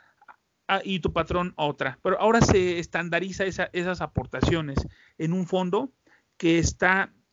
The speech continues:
libre de la influencia del gobierno. Se establecieron re-,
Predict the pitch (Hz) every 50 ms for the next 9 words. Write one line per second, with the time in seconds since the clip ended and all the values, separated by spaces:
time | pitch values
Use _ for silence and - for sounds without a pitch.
0 | _ _ - 196 185 202 202 175 185 196 190 190 196 185 - 170 156 156 165 170
1 | 170 165 165 170 170 170 170 170 175 160 - 202 190 190 185 - 185 175 170 170
2 | 175 170 208 220 226 220 190 135 131 _ _ _ _ _ _ - - 185 175 165
3 | 117 - 175 170 175 175 175 165 - - 202 202 202 196 196 190 180 - _ _
4 | _ _ _ _ _ 151 160 165 175 180 180 170 -